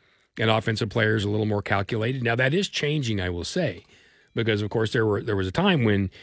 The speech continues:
you would go out and you would, you know, your defensive guys were just that way, and defensive guys didn't get as many calls. And by that, I mean not as many defensive calls. Yeah, they would call a defensive back set, and they would call an action by the front.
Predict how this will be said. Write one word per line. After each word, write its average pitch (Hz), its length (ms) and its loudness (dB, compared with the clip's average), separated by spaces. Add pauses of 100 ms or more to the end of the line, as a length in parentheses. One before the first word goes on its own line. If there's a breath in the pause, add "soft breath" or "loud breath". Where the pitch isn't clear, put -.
(160 loud breath)
you 110 160 -4
would 107 140 -4
go 113 220 2
out 104 340 2
and 95 540 -2
you 101 160 -4
would, 101 340 -4
you 113 100 -2
know, 95 160 -2 (280)
your 107 260 -4
defensive 113 480 0
guys 98 580 0 (320 soft breath)
were 120 160 0
just 107 280 -2
that 92 180 -2
way, 139 300 2
and 117 120 2
defensive 127 440 -2
guys 107 320 2
didn't 113 240 -4
get 104 160 0
as 92 120 -2
many 92 220 -2
calls. - 680 -6 (540)
And 120 140 0
by 120 120 4
that, 147 200 2
I 131 60 0
mean 110 400 0 (340 soft breath)
not 131 180 4
as 113 140 0
many 117 180 2
defensive 104 460 -2
calls. 82 280 -4
Yeah, 113 120 4
they 113 140 2
would 117 140 -2
call 110 500 2
a 104 100 -4
defensive 107 420 -2
back 104 220 2
set, 107 300 -2
and 104 100 -4
they 101 80 0
would 98 160 -4
call 98 340 0
an 98 80 -6
action 101 400 -2
by 92 140 0
the 85 80 -4
front. - 420 -2